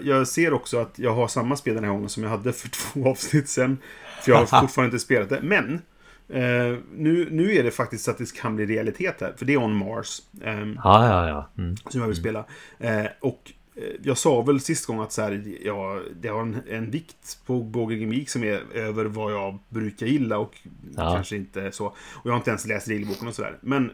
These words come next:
Speaker 1: jag, jag ska ju åka till Aircon nu då, som sagt, som vi pratade om tidigare.
Speaker 2: Mm.
Speaker 1: Och, eh, någon har nog liksom sagt att, "Ja, men vill ni spela On Mars?" Och då kommer någon lä-, få lära mig spelet.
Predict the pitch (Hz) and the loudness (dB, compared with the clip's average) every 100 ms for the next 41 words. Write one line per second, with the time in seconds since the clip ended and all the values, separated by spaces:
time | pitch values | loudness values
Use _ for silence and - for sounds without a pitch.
0 | - _ 131 - - - - 113 139 151 | -8 _ -4 -4 -10 -20 -10 -6 0 0
1 | 139 139 131 98 - 127 110 104 101 92 | 0 0 0 0 0 0 0 -4 -6 -12
2 | - - 101 98 101 104 98 95 101 95 | -12 -8 -6 -6 -4 -4 -2 -4 -4 -2
3 | 110 120 - - - - 110 101 - - | -4 -6 -14 -20 -18 0 2 2 0 -16
4 | - - 131 - 113 107 110 101 120 127 | -12 -8 -6 -4 -2 -2 -2 0 4 4
5 | 107 107 110 110 107 110 104 104 101 98 | 4 2 2 0 -2 -4 -4 -2 -2 -2
6 | 95 156 165 165 165 170 196 147 101 - | 0 0 2 0 0 0 0 2 0 -2
7 | 107 107 - 127 127 98 104 113 - 131 | -4 -2 2 4 4 4 2 0 2 6
8 | 139 - 143 - - - | 6 4 -4 -6 -12 -14